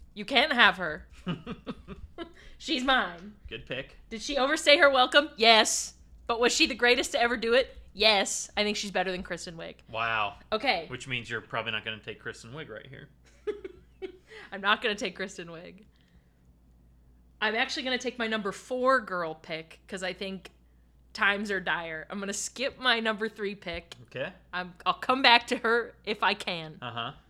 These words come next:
Speaker 1: And I'm taking Amy Poehler off the board.
Speaker 2: Oh.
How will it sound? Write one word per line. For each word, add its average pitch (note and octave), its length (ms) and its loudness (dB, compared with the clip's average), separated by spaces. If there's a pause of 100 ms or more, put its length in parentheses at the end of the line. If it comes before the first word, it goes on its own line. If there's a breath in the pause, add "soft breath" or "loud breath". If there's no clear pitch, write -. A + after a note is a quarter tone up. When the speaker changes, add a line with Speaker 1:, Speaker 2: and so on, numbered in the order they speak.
(640)
Speaker 1:
And G3 100 -6
I'm G3 80 -8
taking G#3+ 300 -4
Amy F#3+ 220 -6
Poehler E3+ 380 -6
off D#3 180 -8
the F3 60 -8
board. D#3 280 -12 (680)
Speaker 2:
Oh. B2 360 -2